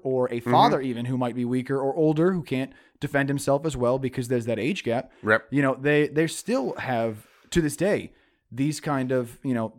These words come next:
Speaker 1: they need these facilities to take care of these people. You need to retrain their behavior because they can't safely interact with society. They can have these violent outbursts
Speaker 2: Mm-hmm.
Speaker 1: that are pretty much out of their control just by the way they're wired. And they can be,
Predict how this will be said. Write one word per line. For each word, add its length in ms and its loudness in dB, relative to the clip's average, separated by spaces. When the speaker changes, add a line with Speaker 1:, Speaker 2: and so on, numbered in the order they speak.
Speaker 1:
they 120 0
need 140 2
these 140 -4
facilities 540 -2
to 100 -8
take 220 -6
care 140 0
of 80 -2
these 120 -8
people. 220 -6
You 120 -6
need 420 -4
to 180 -2
retrain 840 -2
their 160 2
behavior 580 -2
because 580 -4
they 220 -2
can't 380 -6
safely 680 -2
interact 400 0
with 80 -10
society. 480 -4
They 100 -6
can 140 -12
have 180 -6
these 160 -2
violent 260 -2
outbursts 600 -4
Speaker 2:
Mm-hmm. 340 0
Speaker 1:
that 120 2
are 120 4
pretty 160 2
much 180 0
out 80 0
of 60 -4
their 100 -2
control 360 0
just 280 -8
by 160 0
the 100 -2
way 380 -2
they're 100 -2
wired. 520 0
And 120 -4
they 80 0
can 200 -4
be, 340 -4